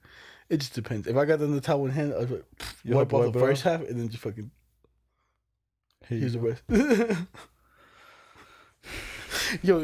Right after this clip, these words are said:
Speaker 1: why you look so disappointed? <laughs>
Speaker 2: It's just 'cause it's like
Speaker 1: Disrespectful.
Speaker 2: Isn't it disrespectful? Nah, they're kinda disrespectful. But at the same time, you're, you clean it up yourself, you know? It's like,
Speaker 1: Oh,
Speaker 2: you're
Speaker 1: yeah.
Speaker 2: being little, you know?
Speaker 1: Being nice. <laughs>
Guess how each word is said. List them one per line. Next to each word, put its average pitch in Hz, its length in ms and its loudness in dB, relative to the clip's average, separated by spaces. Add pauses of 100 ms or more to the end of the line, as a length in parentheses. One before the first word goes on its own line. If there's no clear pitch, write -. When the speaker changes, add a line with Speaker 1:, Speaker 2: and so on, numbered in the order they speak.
Speaker 1:
why 185 140 4
you 262 100 2
look 240 140 0
so 240 120 0
disappointed? 196 1040 -2
<laughs> - 40 -16 (1400)
Speaker 2:
It's 123 200 -6
just 147 200 -6
'cause 147 240 0
it's 147 200 -4
like 143 500 -2
Speaker 1:
Disrespectful. 170 800 -2 (300)
Speaker 2:
Isn't 127 280 -2
it 135 120 -2
disrespectful? 151 680 -2
Nah, 147 320 2
they're 147 240 0
kinda 196 220 0
disrespectful. 180 600 -2 (320)
But 110 180 4
at - 40 8
the 127 40 0
same 135 220 -2
time, 135 240 -2
you're, 135 100 -2
you 127 300 -4
clean 139 240 -2
it 127 40 0
up 123 100 -6
yourself, 110 400 -4
you 107 60 -8
know? 104 200 -6 (200)
It's 117 200 -14
like, 104 80 -2
Speaker 1:
Oh, 120 80 2
Speaker 2:
you're 113 120 -2
Speaker 1:
yeah. - 80 -4
Speaker 2:
being 110 120 -4
little, 107 380 -4 (960)
you 113 60 -8
know? 107 140 -4
Speaker 1:
Being 123 180 -2
nice. - 340 -10 (260)
<laughs> 226 60 2